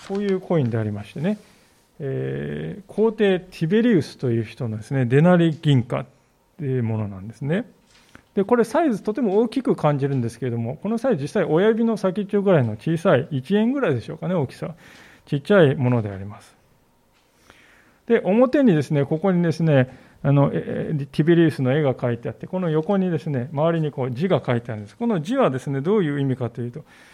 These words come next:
ラテン語でね、「皇帝であり尊厳者なるティベリウス、神であるアウグストゥスの子」とね、えー、そういうふうに書いてあるんですよ。「皇帝であり尊厳者なるティベリウス、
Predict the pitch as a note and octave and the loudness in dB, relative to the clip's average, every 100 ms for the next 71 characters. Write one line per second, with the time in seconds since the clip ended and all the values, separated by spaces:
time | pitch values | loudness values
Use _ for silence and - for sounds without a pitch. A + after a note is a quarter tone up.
0 | - - _ C3+ D#3+ G3+ G#3 G3+ F#3 G#3 | -20 -20 _ 0 2 4 2 0 -2 -4
1 | - _ _ _ - - A3+ B3+ B3+ B3 | -8 _ _ _ -4 6 10 10 8 6
2 | A#3+ A3+ G#3+ E3 C3+ - - G3 G3+ G#3 | 6 8 8 6 4 0 2 4 6 6
3 | F#3 C3 A#2+ A#2 A#2 - C3+ E3 D#3 B2+ | 4 2 2 2 -2 -2 0 2 2 0
4 | G2+ - _ _ _ _ _ _ _ - | -4 -12 _ _ _ _ _ _ _ -16
5 | - D4+ D#4 A3+ C#3 B2+ B2+ A#2+ - _ | -2 -2 2 2 2 2 2 0 -4 _
6 | _ _ _ - B2 F3 F#3 A3 - - | _ _ _ -2 4 4 4 0 -2 -6
7 | B2 B2+ A2+ A2+ - D3 - _ A2+ B2+ | -4 -2 -2 -2 -4 -6 -8 _ -8 -6
8 | D#3+ - _ _ _ D#3 E3+ D#3 D3+ D#3 | -8 -12 _ _ _ -6 -6 -2 0 2
9 | F3 A#2+ - A#2 G#2 D3+ D3+ D3+ - _ | 4 2 0 -6 -6 -8 -12 -14 -20 _
10 | _ _ _ _ _ _ _ _ _ _ | _ _ _ _ _ _ _ _ _ _
11 | _ _ _ _ _ _ _ _ _ _ | _ _ _ _ _ _ _ _ _ _
12 | _ _ - D#3+ G3+ G#3 G3+ G3 E3+ C#3 | _ _ 0 4 6 6 6 4 2 0
13 | D#3 E3 F3+ E3 - B2+ B2 A2 - _ | -2 0 2 2 2 2 0 -2 -10 _
14 | - D3+ E3+ C#3+ A#2 - | -4 0 2 2 0 -6